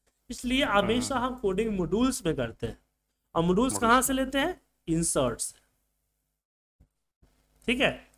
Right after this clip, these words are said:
Speaker 1: तो मॉड्यूल्स
Speaker 2: अच्छा,
Speaker 1: जो
Speaker 2: हाँ।
Speaker 1: प्रोग्राम करता है, वो इस फाइल के बैकग्राउंड में सेव करता है और वो किसी भी फाइल से नेविगेट करता है।
Speaker 2: अच्छा, अच्छा, अच्छा।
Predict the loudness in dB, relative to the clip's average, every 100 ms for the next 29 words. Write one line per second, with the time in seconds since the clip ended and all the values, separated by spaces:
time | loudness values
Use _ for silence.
0 | _ -20 -20 _ 0 2 4 4 4 0
1 | -6 -2 -2 2 2 2 -2 -2 0 0
2 | 0 -4 -2 -4 -4 -6 -2 0 0 -2
3 | -6 -8 -10 _ _ _ _ _ _ 0
4 | 2 2 0 2 -2 -2 -4 -2 -4 -4
5 | -2 0 0 -2 -10 _ _ _ -4 -4
6 | -6 -10 _ -10 -6 -4 -2 -2 -4 -6
7 | -4 -6 -4 -6 -6 -14 -16 -20 _ _
8 | _ _ _ _ _ -12 -6 -4 -2 -4
9 | -8 -12